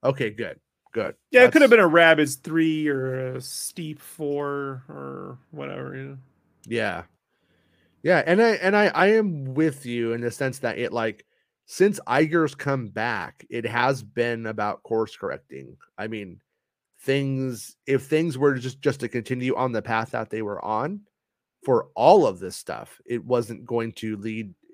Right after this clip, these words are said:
Speaker 1: anywhere. It was just gonna eventually lead to burnout. There needs to be something that, you know, really lights the fire. And, um,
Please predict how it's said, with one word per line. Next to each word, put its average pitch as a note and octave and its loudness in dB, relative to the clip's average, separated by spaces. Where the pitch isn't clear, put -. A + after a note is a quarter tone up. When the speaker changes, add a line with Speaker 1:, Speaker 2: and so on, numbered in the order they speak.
Speaker 1:
anywhere. G2 -6
It G#2+ -8
was A2+ -6
just A2+ -10
gonna G#2+ -2
eventually G2+ -6
lead A#2 -6
to G2+ -8
burnout. G2+ -4
There - -2
needs A#2 -6
to A2+ -10
be G#2+ -6
something G2+ -4
that, G#2+ 2
you B2+ 0
know, G#2 0
really A#2+ 0
lights A2+ -2
the G#2+ -8
fire. A2+ 0
And, B2+ 0
um, G#2+ 0